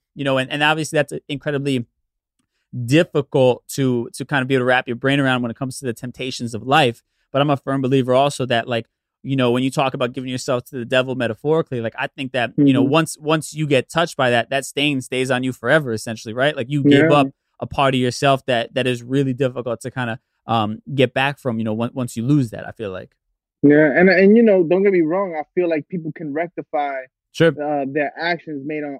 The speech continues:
Speaker 2: earth while still on earth, right? But for me, I've just always charted my path,
Speaker 1: Mm-hmm.
Speaker 2: and it doesn't mean, right, it doesn't mean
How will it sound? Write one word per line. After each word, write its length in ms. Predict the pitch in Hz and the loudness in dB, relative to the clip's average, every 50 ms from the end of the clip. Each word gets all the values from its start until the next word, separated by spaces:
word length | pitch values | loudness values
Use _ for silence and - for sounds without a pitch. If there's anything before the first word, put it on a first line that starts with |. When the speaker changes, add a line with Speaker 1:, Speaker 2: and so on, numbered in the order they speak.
| - - | -6 -2
Speaker 2:
earth 220 | 185 185 165 143 - | -2 -2 -2 -4 -8
while 360 | 127 131 156 160 160 156 147 | -10 -8 -6 -6 -6 -6 -8
still 380 | - _ _ - 202 214 208 185 | -10 _ _ 0 0 2 2 0
on 160 | 156 147 - - | -2 -6 -8 -10
earth, 200 | 131 131 123 _ - | -10 -10 -10 _ -4
right? 260 | 147 156 170 160 147 147 | -2 -2 -2 -2 -4 -6
But 200 | 156 156 143 - - | -6 -6 -6 -8 -8
for 140 | 139 127 | -10 -8
me, 400 | 120 143 170 190 202 190 165 156 _ _ _ _ _ _ _ _ _ _ - - | -6 -4 -2 -2 -2 -2 -4 -8 _ _ _ _ _ _ _ _ _ _ -6 -2
I've 200 | 170 180 175 151 | -2 -2 -2 -2
just 300 | 151 180 180 160 139 _ _ _ _ _ - | -2 -2 -4 -4 -6 _ _ _ _ _ -6
always 640 | 170 196 202 202 196 196 196 185 180 180 175 165 147 _ _ _ _ _ _ - | -4 -2 0 0 0 0 0 0 0 0 -2 -4 -8 _ _ _ _ _ _ -12
charted 400 | 190 175 165 165 160 160 147 135 143 | -10 -8 -6 -6 -6 -8 -10 -12 -14
my 280 | 143 143 143 147 143 131 _ - | -16 -14 -12 -12 -14 -14 _ -10
path, 420 | 156 147 147 143 143 139 139 127 _ _ - | -8 -6 -4 -4 -4 -6 -8 -10 _ _ -4
Speaker 1:
Mm-hmm. 260 | 151 139 127 135 151 170 - _ - | -2 -2 -2 -2 -4 -6 -10 _ -8
Speaker 2:
and 160 | 160 165 165 | -6 -6 -4
it 160 | 160 147 127 | -6 -6 0
doesn't 400 | - 196 202 190 175 202 180 180 | 2 2 2 4 2 0 0 0
mean, 400 | 185 185 185 185 185 175 160 135 147 | 0 0 -2 -2 -4 -4 -6 -6 -4
right, 260 | 170 175 185 180 175 - | -2 0 0 0 0 -2
it 160 | 170 160 135 | -4 -4 0
doesn't 360 | 196 208 208 185 202 175 170 | 0 0 2 0 -2 -4 -4
mean 440 | 175 185 180 180 175 165 156 147 | -4 -4 -4 -4 -4 -6 -10 -14